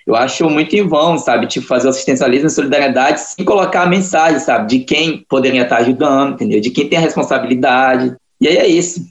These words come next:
Eu acho que é nesse sentido, assim, que, que a juventude vem ajudando bastante, né? Como eu falei, essas esferas governamentais, a partir de hoje em diante, tem que escutar a juventude, entendeu? Porque é uma galera aí que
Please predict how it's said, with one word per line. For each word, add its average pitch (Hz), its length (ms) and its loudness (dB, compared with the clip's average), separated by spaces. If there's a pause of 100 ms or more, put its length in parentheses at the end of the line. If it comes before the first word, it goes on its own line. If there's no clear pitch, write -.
(100)
Eu - 120 -4
acho 123 200 -2
que 156 80 0
é 147 60 2
nesse 147 260 -2
sentido, 160 420 0
assim, 139 360 0
que, 143 360 2
que 135 100 -2
a 131 60 2
juventude 131 460 2
vem 131 80 2
ajudando 131 560 0
bastante, 135 840 -2 (300)
né? 113 240 -6
Como - 220 -4
eu 123 40 -4
falei, 120 180 0
essas 113 200 -4
esferas 127 420 -4
governamentais, 127 1000 0
a - 80 -6
partir 120 280 -4
de 120 120 0
hoje 135 160 2
em 131 40 0
diante, 123 260 2
tem 127 120 -2
que 127 60 -8
escutar - 280 -2
a 127 60 2
juventude, 127 540 0
entendeu? 110 300 -2
Porque 123 240 -4
é 123 40 0
uma 120 120 0
galera 113 360 2
aí 110 120 0
que 117 480 0